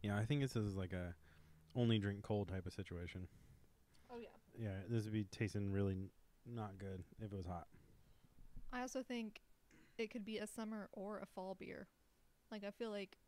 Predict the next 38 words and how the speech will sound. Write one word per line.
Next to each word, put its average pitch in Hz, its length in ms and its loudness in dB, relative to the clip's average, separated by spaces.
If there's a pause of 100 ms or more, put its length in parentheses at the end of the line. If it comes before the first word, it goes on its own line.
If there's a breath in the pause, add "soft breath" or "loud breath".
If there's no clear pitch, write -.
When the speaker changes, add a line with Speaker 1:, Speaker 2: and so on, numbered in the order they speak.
(140)
Speaker 2:
the 202 120 -2
notes 190 340 -4
that 208 140 -8
it - 160 -6
has, 185 240 -8 (120)
has 190 160 -8
a 202 40 -10
little 185 180 -10
bit 185 140 -8
of 190 160 -8
a - 40 -12
fall - 420 -8 (920 soft breath)
aspect - 520 -10
to - 100 -12
it. - 140 -12 (540)
Speaker 1:
Yeah, 104 140 2
like 98 140 2
some 92 160 -2
pear 98 180 0
s-, - 180 -6 (120)
pe-, 110 180 0
like 104 140 -2
that 92 140 -4
pear 104 200 -2
salad 101 360 -4
that, 95 180 -2
uh, 90 140 -2
Burger 98 340 0
Up 101 100 -4
does 113 240 0
or 113 80 0
whatever. 117 380 2 (880 loud breath)
Speaker 2:
Yeah, 392 160 2
pear 254 200 -2
could 233 180 -8
be 202 100 -6
summer 185 360 -10
or 170 280 -6